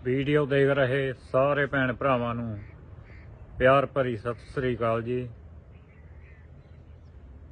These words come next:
ਅੱਜ ਮੈਂ ਤੁਹਾਨੂੰ ਇੱਕ ਇਤਿਹਾਸਕ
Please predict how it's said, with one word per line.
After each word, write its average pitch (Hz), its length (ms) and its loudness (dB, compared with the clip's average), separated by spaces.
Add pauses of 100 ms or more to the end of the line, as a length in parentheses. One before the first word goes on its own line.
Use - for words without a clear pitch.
(560)
ਅੱਜ 120 120 -2
ਮੈਂ 147 200 2
ਤੁਹਾਨੂੰ 143 600 -2 (1900)
ਇੱਕ 143 240 -6
ਇਤਿਹਾਸਕ 131 680 2